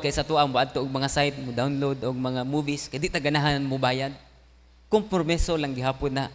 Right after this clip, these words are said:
igsoon. Mo nang usa sa mga gipasalamatan nako sa Dios. Hearing from people, mga testimonies, hilabi na diri nga simbahan. Ang usa ka amahan ni sulti gyud.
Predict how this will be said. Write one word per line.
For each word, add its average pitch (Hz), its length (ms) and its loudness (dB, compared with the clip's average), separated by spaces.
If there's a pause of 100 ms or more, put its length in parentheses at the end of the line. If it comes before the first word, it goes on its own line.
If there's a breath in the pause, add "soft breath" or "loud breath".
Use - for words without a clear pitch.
(420)
igsoon. 131 480 -2 (760)
Mo 233 100 4
nang 226 140 4
usa 220 180 6
sa 202 160 2
mga 165 460 0 (1000)
gipasalamatan 165 800 4
nako 156 320 0
sa - 80 -2
Dios. 113 480 -2 (840)
Hearing 247 320 8
from 208 320 6
people, 180 460 6 (340)
mga 135 160 -4
testimonies, 165 880 0
hilabi 151 300 0
na 156 100 4
diri 156 240 2
nga 151 140 -2
simbahan. 135 420 -4 (1120 loud breath)
Ang 165 160 2
usa 190 160 12
ka 190 160 8
amahan 170 320 4
ni 147 80 2
sulti 160 400 -2
gyud. 156 220 -2